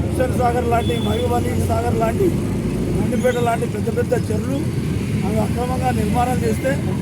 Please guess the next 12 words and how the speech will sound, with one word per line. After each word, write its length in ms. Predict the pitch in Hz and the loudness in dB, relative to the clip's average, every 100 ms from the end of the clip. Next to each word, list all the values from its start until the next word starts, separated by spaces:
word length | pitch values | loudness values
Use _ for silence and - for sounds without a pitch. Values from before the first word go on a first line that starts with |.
| - - - - - | -2 -2 -2 -2 -2
ఆడ 120 | - 330 | -2 0
సహజసిద్ధంగా 880 | - 277 262 262 - 262 262 240 - - - - | 0 0 0 0 0 2 2 0 0 -2 -2 -2
వర్షం 280 | - - 480 | -2 0 0
వస్తే 240 | - 554 554 - - - - - - - - | 0 0 0 -2 -4 -4 -2 -2 -2 -2 0
కేసీఆర్ 440 | 240 262 269 254 | 0 2 2 2
ప్రభుత్వం 500 | - 226 247 254 - | 2 0 2 2 2
ఒక 240 | 240 - - | 0 0 0
పిల్ల 180 | - 262 | 0 2
కొట్టుకపోయి 480 | 254 254 254 254 | 2 2 2 4
రెండు 200 | 233 214 | 2 0
మూడు 160 | 240 240 | 0 2
రోజులకు 320 | 240 254 254 | 2 2 0